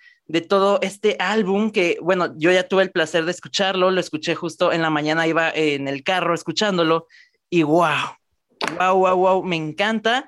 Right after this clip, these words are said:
Así que para empezar esta entrevista, quiero preguntarte, ¿quién es Andrea Fras?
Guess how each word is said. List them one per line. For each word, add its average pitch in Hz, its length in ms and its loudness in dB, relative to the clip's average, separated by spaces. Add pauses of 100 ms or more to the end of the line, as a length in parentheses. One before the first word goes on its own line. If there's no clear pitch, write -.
(360)
Así 160 240 -4
que 190 180 0
para 220 240 -2
empezar 254 380 2
esta 330 140 -4
entrevista, 262 640 0
quiero 285 280 0
preguntarte, 226 640 0 (140)
¿quién 269 240 -2
es 262 160 -4
Andrea 202 480 -2
Fras? - 560 -12